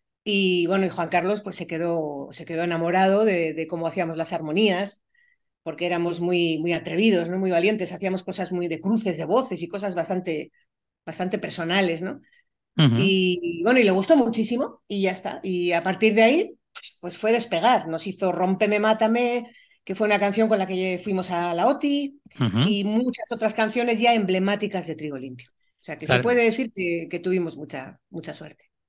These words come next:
Speaker 2: Claro, eso te quería preguntar, porque en el año setenta y cinco sacáis grandes éxitos con Trigo Limpio, como Muñeca, Pequeño Juan,
Speaker 1: Sí.
Speaker 2: eh, Chiquita, Pequeño
Speaker 1: Sí.
Speaker 2: Gorrión. ¿Qué recuerdos te trae todo aquello?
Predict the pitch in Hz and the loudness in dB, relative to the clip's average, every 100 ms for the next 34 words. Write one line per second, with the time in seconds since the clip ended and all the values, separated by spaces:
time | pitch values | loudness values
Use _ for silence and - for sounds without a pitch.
0 | - 117 123 - 135 151 127 127 120 123 | -2 2 2 2 0 0 2 4 4 2
1 | 117 110 151 151 123 131 120 127 147 151 | 0 2 0 0 -2 0 2 2 2 0
2 | 139 135 147 160 165 - 160 - 123 131 | -2 -4 -2 -2 -2 -2 -2 -2 -2 -2
3 | 127 135 131 120 131 147 - 131 156 147 | 0 0 -2 -2 -4 -4 -6 -4 -2 -2
4 | 160 - 123 113 - 123 120 165 151 147 | -4 -6 -6 -4 -2 0 2 0 0 0
5 | 151 151 123 113 110 123 156 156 160 202 | 0 -2 -4 -4 -2 0 0 0 -2 -2
6 | _ _ - 117 123 110 107 - 156 156 | _ _ -6 -2 -2 -2 -4 2 2 2
7 | 175 - - _ _ _ - 135 123 117 | -2 -6 -20 _ _ _ -4 0 2 2
8 | 113 110 110 107 - 127 151 185 170 151 | 2 0 -2 -6 -6 -8 -4 -4 0 0
9 | 190 - _ _ _ - 131 120 143 139 | 0 -8 _ _ _ -10 -8 0 2 4
10 | 127 120 123 127 123 151 175 185 - 214 | 4 2 2 0 2 0 0 -4 -6 -6
11 | 175 147 120 117 123 113 123 107 98 98 | -4 -4 -4 -6 -6 -6 -8 -10 -12 -16
12 | 95 87 | -16 -20